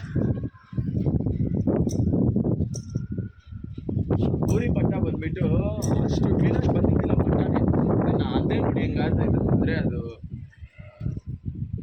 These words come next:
ನಾರ್ಮಲ್ ಪರವಾಗಿಲ್ಲ. ಅದು ಇನ್ನೂ ಚೆನ್ನಾಗಿ ಬಂದಿದ್ರೆ ಇನ್ನೂ ಚೆನ್ನಾಗಿ ಆಡ್ತಾ ಇತ್ತು ಅದು. ಮತ್ತೆ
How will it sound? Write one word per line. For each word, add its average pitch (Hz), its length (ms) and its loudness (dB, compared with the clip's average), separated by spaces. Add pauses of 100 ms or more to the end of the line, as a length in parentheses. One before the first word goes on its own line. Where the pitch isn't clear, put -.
(140)
ನಾರ್ಮಲ್ 214 380 -6
ಪರವಾಗಿಲ್ಲ. 202 320 -4
ಅದು 156 180 -4
ಇನ್ನೂ 202 160 -8
ಚೆನ್ನಾಗಿ 196 280 -10
ಬಂದಿದ್ರೆ 180 280 -4
ಇನ್ನೂ 185 240 -6
ಚೆನ್ನಾಗಿ 175 260 -4
ಆಡ್ತಾ 156 220 0
ಇತ್ತು 143 140 -8
ಅದು. 156 220 -2 (720)
ಮತ್ತೆ 254 260 0